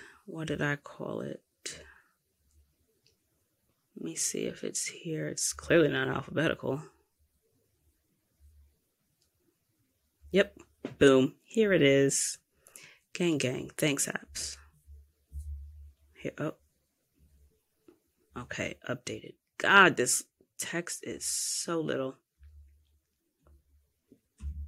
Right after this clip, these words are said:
Audience questions. So, this is, I think this is this one.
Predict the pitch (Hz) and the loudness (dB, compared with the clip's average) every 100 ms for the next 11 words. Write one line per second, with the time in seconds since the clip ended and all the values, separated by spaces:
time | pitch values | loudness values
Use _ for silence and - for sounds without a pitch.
0 | - _ - _ _ _ _ _ _ _ | -16 _ -20 _ _ _ _ _ _ _
1 | _ _ - _ - - _ _ _ _ | _ _ -20 _ -2 -2 _ _ _ _
2 | _ _ _ _ 208 220 208 208 - 202 | _ _ _ _ -6 -4 -4 -6 -6 -6
3 | - - - - _ _ _ _ _ _ | -6 -10 -12 -14 _ _ _ _ _ _
4 | _ _ _ _ _ _ _ - - _ | _ _ _ _ _ _ _ -20 -20 _
5 | _ - - 208 185 147 147 175 _ _ | _ -8 -4 0 2 2 0 -4 _ _
6 | _ _ _ _ _ _ _ _ _ _ | _ _ _ _ _ _ _ _ _ _
7 | _ _ _ _ _ _ _ _ _ _ | _ _ _ _ _ _ _ _ _ _
8 | _ _ _ _ _ _ _ _ _ _ | _ _ _ _ _ _ _ _ _ _
9 | _ _ _ - 190 147 - 147 131 139 | _ _ _ -2 0 2 0 0 0 -2
10 | 139 143 120 - - | -4 -4 -6 -6 -8